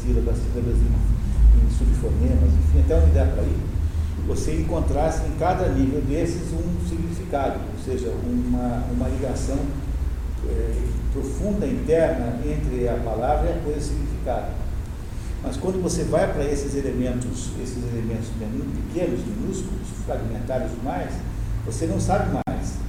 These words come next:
Você não vê mais nenhuma ligação.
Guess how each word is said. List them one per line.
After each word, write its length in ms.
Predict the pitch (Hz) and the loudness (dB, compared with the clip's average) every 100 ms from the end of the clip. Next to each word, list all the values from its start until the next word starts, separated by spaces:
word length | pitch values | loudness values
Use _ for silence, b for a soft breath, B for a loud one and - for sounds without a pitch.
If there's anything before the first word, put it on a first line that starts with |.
| - - - - - | -6 -8 -8 -8 -8
Você 180 | - 147 | -4 -2
não 140 | 147 | 0
vê 160 | 147 196 | 2 2
mais 360 | 180 165 - | 4 4 2
nenhuma 300 | 135 135 131 | 2 4 2
ligação. 460 | 127 123 110 - - | 2 0 -2 -2 -4